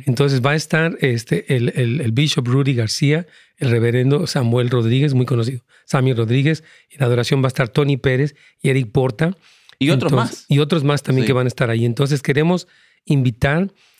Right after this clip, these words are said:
Speaker 1: a todos los pastores y líderes que aparten esta fecha, eh, el día once de junio, ah, de, de, de, o sea, ya es el
Speaker 2: Ya.
Speaker 1: próximo mes y estamos ca-,
Speaker 2: Sí.
Speaker 1: eh, de hecho, a menos de un mes, a las cinco de la tarde.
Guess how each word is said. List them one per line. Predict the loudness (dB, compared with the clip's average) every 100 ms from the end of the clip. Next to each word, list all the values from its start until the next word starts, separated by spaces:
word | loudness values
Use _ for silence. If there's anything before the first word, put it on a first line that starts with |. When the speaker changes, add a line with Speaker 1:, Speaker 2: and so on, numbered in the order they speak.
| _
Speaker 1:
a | -4 -4
todos | 0 0 2 0 0
los | 0 -2 -4
pastores | -4 -4 0 0 0 0 0
y |
líderes | 2 2 2 2 0 -2 -8 _ _ _ -4
que | -4
aparten | 0 -2 -2 0 0
esta | 0 -2 -4
fecha, | -2 -2 0 -2 -2 _ _ _ _ _
eh, | -2 0
el | 0
día | 2 0 -2
once | 0 2 2 0 -2 0
de | 0
junio, | 0 0 2 2 0 -2 _ _ _ _
ah, | -2 0 0 -2 -2 -4
de, | -2 -2
de, | -2 -4
de, | -6 -8
o | -4
sea, | 0
ya | 2 0
es | -2
el | -4 -2
Speaker 2:
Ya. | 0
Speaker 1:
próximo | 0 2 0
mes | 2 0
y | -2
estamos | -2 -2
ca-, | -2 -2 -4
Speaker 2:
Sí. | -2
Speaker 1:
eh, | -4 -4 -6
de | -6 -4 -2
hecho, | 0 0
a | 0
menos | 0 0
de | 0
un | 0
mes, | -2 -8 _ _ -2
a | -2
las | -2
cinco | 0 0 2 0
de | 0
la | -2
tarde. | -2 -2 -4